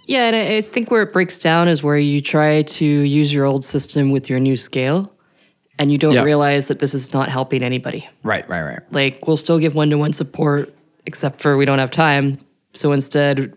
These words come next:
Speaker 1: we'll answer nobody.
Speaker 2: Yeah, yeah. Li-, li-, li-, like, w-, whatever company that was, was it TripIt?
Speaker 1: Yeah.
Speaker 2: Yeah.
Speaker 1: And they realized, and so that's, that's when they put in all these new processes so
Speaker 2: Yeah,
Speaker 1: that we can
Speaker 2: yeah.
Speaker 1: answer everybody.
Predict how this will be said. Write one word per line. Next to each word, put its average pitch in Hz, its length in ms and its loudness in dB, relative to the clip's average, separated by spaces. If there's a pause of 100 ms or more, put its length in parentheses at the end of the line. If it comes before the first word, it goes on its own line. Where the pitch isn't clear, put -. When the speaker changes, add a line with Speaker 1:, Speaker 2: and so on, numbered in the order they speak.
(120)
Speaker 1:
we'll 139 180 0
answer 135 300 -4
nobody. 131 320 -4 (400)
Speaker 2:
Yeah, 135 340 0
yeah. 113 320 -2
Li-, 110 240 -6
li-, 117 160 -4
li-, 110 160 -2
like, 107 340 -4
w-, 113 320 -6 (200)
whatever 107 480 -2
company 98 280 -4
that 92 160 -2
was, 90 220 -6
was 98 140 -4
it 95 80 -6
TripIt? - 400 -6 (180)
Speaker 1:
Yeah. - 320 -10
Speaker 2:
Yeah. - 160 -8 (160)
Speaker 1:
And 156 260 0
they 147 80 0
realized, 143 520 -2
and 139 120 -4
so 139 140 -4
that's, 135 220 -4
that's 135 200 -6
when 139 80 -4
they 135 80 -2
put 135 140 -4
in 131 100 -2
all 127 140 -4
these 127 180 -8
new 131 80 -4
processes - 600 -8
so 123 80 0
Speaker 2:
Yeah, 107 80 0
Speaker 1:
that - 100 -8
we - 80 -10
can - 140 -4
Speaker 2:
yeah. 98 60 -2
Speaker 1:
answer 107 200 -10
everybody. - 400 -12